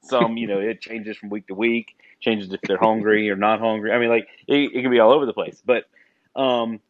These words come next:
and, and myself included, but looking around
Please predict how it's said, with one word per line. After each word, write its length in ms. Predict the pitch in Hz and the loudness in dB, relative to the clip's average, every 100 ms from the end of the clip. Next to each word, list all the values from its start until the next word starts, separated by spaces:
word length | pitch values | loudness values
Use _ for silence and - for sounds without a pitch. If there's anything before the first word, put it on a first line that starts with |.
| _ - | _ -8
and, 160 | 113 | -8
and 120 | - 113 | -6 -6
myself 340 | 107 123 113 | -4 -4 -4
included, 480 | 104 - 254 151 92 _ _ _ _ _ - 107 | -6 -8 -6 -6 -8 _ _ _ _ _ -20 -10
but 380 | 143 143 120 - _ _ _ _ _ _ | -2 0 -2 -6 _ _ _ _ _ _
looking 380 | 117 139 - 143 | -6 -4 -4 -6
around 600 | 123 107 101 87 85 | -2 -2 -2 -6 -10